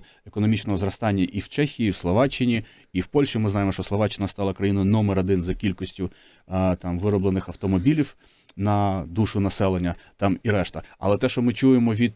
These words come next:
там, звичайних українців навіть, що, ну, дійсно в Німеччині, там, Франції складно відкрити рахунок, все там паперове,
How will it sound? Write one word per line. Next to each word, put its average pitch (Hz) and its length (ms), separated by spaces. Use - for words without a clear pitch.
там, 107 300
звичайних 160 460
українців 107 440
навіть, 95 240
що, 107 100
ну, 117 180
дійсно 147 420
в 95 80
Німеччині, 110 580
там, 90 320
Франції 120 420
складно 123 400
відкрити 107 520
рахунок, 101 480
все 120 180
там 98 220
паперове, 101 560